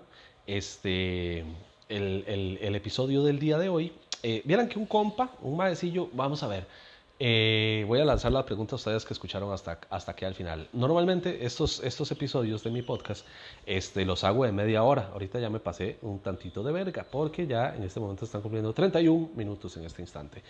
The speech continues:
Este, entonces, casi siempre lo hago de media hora,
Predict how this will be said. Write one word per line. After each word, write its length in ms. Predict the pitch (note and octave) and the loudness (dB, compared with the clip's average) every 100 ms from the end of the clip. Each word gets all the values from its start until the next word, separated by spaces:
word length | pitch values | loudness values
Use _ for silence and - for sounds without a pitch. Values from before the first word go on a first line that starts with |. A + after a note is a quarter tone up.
| - - - | -20 -20 -10
Este, 800 | - G#2 - G2+ G2 G2 F#2+ F2+ - - - - - | -4 -4 -4 -2 0 2 0 -2 -6 -14 -14 -12 0
entonces, 600 | F#3 F3+ F3 E3 F3+ - - - _ _ _ _ - - | 2 4 4 4 0 -6 -14 -20 _ _ _ _ -20 -2
casi 240 | - B2+ D#3+ | 2 4 4
siempre 420 | E3 D#3+ D3+ D#3 | 4 4 4 0
lo 180 | A2 F2+ | 0 0
hago 180 | F#2 G2+ | 0 0
de 40 | |
media 280 | F2 F#2 F#2 | -2 -2 2
hora, 260 | G#2 F#2+ | 2 0